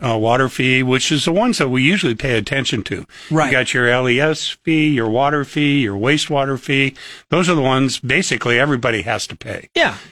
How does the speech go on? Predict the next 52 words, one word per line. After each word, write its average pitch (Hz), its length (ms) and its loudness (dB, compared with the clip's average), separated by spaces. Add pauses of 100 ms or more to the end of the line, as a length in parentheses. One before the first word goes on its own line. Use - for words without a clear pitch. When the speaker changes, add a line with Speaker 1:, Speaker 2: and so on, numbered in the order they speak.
(120)
Speaker 1:
You 120 120 0
know, 107 200 0
and 123 200 2
Speaker 2:
Then - 100 2
Speaker 1:
as 226 80 -2
Speaker 2:
kind 285 160 2
of 269 60 0
the 233 80 0
basic 196 420 0
services. 123 720 -2
Speaker 1:
Right. 110 320 0 (180)
And 123 500 2
the 120 120 0
thing 202 260 2
with 143 160 0
those 170 480 0
is 131 160 -4
they 143 180 0
go 143 300 0
into 135 840 2
a 120 380 2 (340)
enterprise 175 480 0
fund. 87 260 -8 (420)
And 131 140 2
so 135 160 0
they 139 180 4
get 139 320 0 (220)
to 147 80 0
be 135 180 0
spent 139 460 -2
on 113 220 0
wastewater 120 680 2
and 117 520 0
water, 110 560 0 (120)
and 113 380 0 (480)
L 127 180 2
E 123 80 4
S 123 200 0
gets 135 240 -4
to 123 80 -2
use 123 260 0
theirs. 165 320 0
So 135 240 0
it 139 120 2
really 190 360 2
doesn't 156 320 -2
become 131 320 -2
part 131 220 0
of 123 80 -4
the 110 80 -2
general 107 400 -2
fund. 104 400 -10